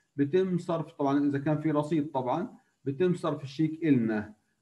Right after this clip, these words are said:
وبالتالي أخذناه نقدا. يبقى طالما أخوانا إحنا أخذناه نقدا، فعندي الصندوق زاد فهو مدين. من حساب الصندوق ثلاثة آلاف وخمسمية دينار إلى حساب إيش؟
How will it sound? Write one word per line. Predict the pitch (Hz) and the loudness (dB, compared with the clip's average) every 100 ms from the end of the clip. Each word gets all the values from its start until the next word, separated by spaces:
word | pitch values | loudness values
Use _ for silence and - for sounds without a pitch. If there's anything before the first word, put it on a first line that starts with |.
| _ 127 | _ -6
وبالتالي | 139 139 135 135 151 | -4 -4 -4 -2 -2
أخذناه | 147 143 135 151 151 | 0 0 2 2 4
نقدا. | 147 147 147 110 123 113 104 98 76 - 120 | 4 4 -2 -4 0 2 0 0 -6 -12 -10
يبقى | 113 113 | -8 0
طالما | 185 180 165 | 2 2 2
أخوانا | 175 156 | 0 0
إحنا | 147 147 131 | 0 -2 -2
أخذناه | - 135 147 156 | -4 -2 0 0
نقدا، | 156 165 - 117 131 151 165 - _ _ _ 131 | 0 -2 -6 -2 0 0 -2 -12 _ _ _ -4
فعندي | 127 135 156 143 135 | -2 0 2 2 0
الصندوق | 127 143 139 147 147 120 | -2 -2 2 2 2 0
زاد | 127 135 131 | 0 0 -2
فهو | 143 131 123 120 117 | -2 0 0 0 -2
مدين. | 117 117 120 95 104 | -4 0 0 0 0
من | 131 160 | 2 2
حساب | - 151 151 147 | -2 0 0 0
الصندوق | - 143 143 143 143 - - _ _ _ _ 160 | -2 0 2 4 2 -2 -18 _ _ _ _ -4
ثلاثة | 160 160 | -4 0
آلاف | 156 147 | 0 0
وخمسمية | 147 139 135 143 131 | 0 0 2 0 2
دينار | 131 135 139 | 0 0 -2
إلى | 147 151 | -2 -2
حساب | 139 160 147 | -2 -2 0
إيش؟ | 151 139 - | 0 0 -4